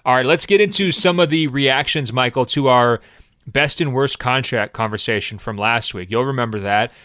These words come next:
We had a guy named Sean write in. He describes himself as a Canadian Boston Celtics fan who is currently doing a P H D in economics.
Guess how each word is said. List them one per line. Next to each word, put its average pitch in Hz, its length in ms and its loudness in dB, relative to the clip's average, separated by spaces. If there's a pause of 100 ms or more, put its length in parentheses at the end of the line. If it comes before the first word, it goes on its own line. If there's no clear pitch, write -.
(160)
We 117 120 -4
had 151 200 2
a 160 40 0
guy 147 240 0
named 156 260 -2
Sean 160 440 2
write 120 220 2
in. 117 140 0
He 127 120 -4
describes 127 440 -2
himself 139 360 -2
as 123 200 -4
a 113 60 -4
Canadian 156 800 -4
Boston 131 520 -2
Celtics 127 540 -2
fan 117 280 -6
who 110 160 -6
is 104 120 -6
currently 175 640 -6
doing 131 420 -2
a 110 220 -4
P 147 300 -4
H 143 280 0
D 131 240 0
in 120 140 -4
economics. 117 680 -2